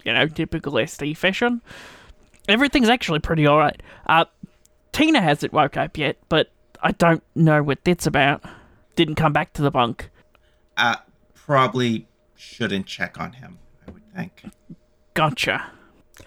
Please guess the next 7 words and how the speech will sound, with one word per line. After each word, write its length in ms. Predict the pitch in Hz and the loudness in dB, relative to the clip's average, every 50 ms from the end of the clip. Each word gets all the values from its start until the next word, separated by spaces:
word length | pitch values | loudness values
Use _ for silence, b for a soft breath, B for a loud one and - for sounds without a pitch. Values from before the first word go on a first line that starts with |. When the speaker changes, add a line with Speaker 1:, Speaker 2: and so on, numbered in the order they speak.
| b b b | b b b
Speaker 2:
Yeah. 160 | 92 - - - _ _ - - - - | -8 -8 -8 -10 _ _ -20 -10 -2 0
Speaker 1:
Um, 520 | 156 156 156 151 160 160 160 156 156 - _ _ _ _ _ - | 2 4 4 4 4 4 4 2 0 -2 _ _ _ _ _ -2
we 220 | 170 160 170 165 | 2 4 4 4
have 280 | 160 160 156 156 151 151 | 6 4 4 4 4 2
I 100 | 151 147 | 2 2
D 160 | 139 156 151 156 | 2 0 -2 0
photos. 720 | - - 165 170 175 185 190 196 214 220 - - - | 2 2 2 4 4 4 4 4 2 0 -2 -4 -10